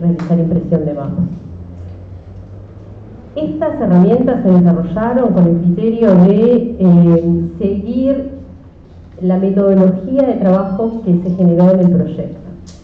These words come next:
Eh, hay un capítulo específico en la, en la publicación,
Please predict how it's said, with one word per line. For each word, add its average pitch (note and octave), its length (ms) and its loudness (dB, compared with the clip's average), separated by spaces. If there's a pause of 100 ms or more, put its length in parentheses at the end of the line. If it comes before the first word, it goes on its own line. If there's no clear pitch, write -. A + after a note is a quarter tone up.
(200)
Eh, F3+ 240 0
hay G3+ 120 -2
un G#3 80 -4
capítulo G#3 400 -2
específico F3+ 680 2
en E3 140 4
la, D#3 120 0
en E3+ 80 2
la E3 60 2
publicación, E3 760 -2